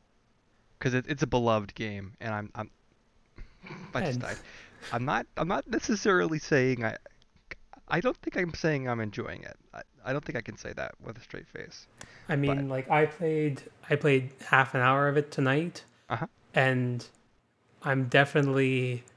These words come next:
Speaker 2: <laughs> like, at first I'm like, "Oh, this is so, like, this is so easy to use," like, and then, and then I'm starting to hit some walls and get some frustration, and
Speaker 1: Yeah.
Speaker 2: and I'm like, "Hmm,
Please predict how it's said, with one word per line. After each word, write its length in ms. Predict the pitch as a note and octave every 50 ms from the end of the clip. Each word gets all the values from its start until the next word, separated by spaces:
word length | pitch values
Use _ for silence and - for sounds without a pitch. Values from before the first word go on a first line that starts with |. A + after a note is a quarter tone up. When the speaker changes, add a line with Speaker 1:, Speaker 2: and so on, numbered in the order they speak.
| _ _ _ _ _ _ _ _ _ -
Speaker 2:
<laughs> 280 | - - - - -
like, 240 | - B2+ A2+ - - - - - - - -
at 100 | D3+ C#3+
first 280 | - F3+ D#3+ - - D3+
I'm 120 | C3+ B2+
like, 200 | B2 A#2+ B2 - -
"Oh, 200 | G#3+ A3+ A#3 G#3+
this 180 | F#3 D3+ -
is 140 | F3+ D#3 D3
so, 300 | - - F3 D#3+ D#3+ D#3+
like, 380 | D#3 D3 C#3 B2+ B2 - - -
this 100 | - C3+
is 60 | B2
so 280 | - - - C3 B2+ C#3
easy 240 | D3+ C#3+ C3+ B2+ C3 A#2+
to 60 | B2
use," 720 | A#2 A#2 C#3 F3 G#3 G#3+ G#3 G3+ G3+ G3+ G3+ G3+ F#3 - - - - _ _ _ _ _ _ _ _ - -
like, 340 | F#3+ C3+ B2 A#2 - - - - -
and 180 | C#3+ C3+ B2+
then, 400 | B2 B2+ B2 B2+ B2 B2 A#2+ A#2 - - _ _ _ _ _ - -
and 140 | C#3+ C#3 C3+
then 220 | D3 D3+ D#3 D3+
I'm 320 | C#3+ C#3 C3+ C3 C3 B2+
starting 420 | B2 - - - C3 B2+ B2 B2 A#2+
to 60 | A#2+
hit 240 | A2 - C3+ B2 -
some 240 | - - - A#2 A#2
walls 580 | A#2+ B2+ B2+ B2 B2 B2+ B2+ B2+ B2 A#2+ - -
and 120 | D#3+ C3
get 160 | - A#2+ -
some 160 | - - C#3
frustration, 1080 | C3 - - C#3 B2+ A#2 - - - C3+ A#2+ A#2+ A#2 - - C#3 B2+ A#2+ A#2+ B2 C3 - -
and 260 | - F#2+ F#2 F#2 - - - - - _ _ _ _ -
Speaker 1:
Yeah. 420 | G#2 G#2 - G2+ - - - - -
Speaker 2:
and 300 | - B2+ A#2+ A#2 A#2 A#2
I'm 180 | A2+ A#2 A2+ A#2
like, 220 | A2+ A#2 A#2+ -
"Hmm, 380 | - D3+ C#3 C3 B2+ A#2+ A#2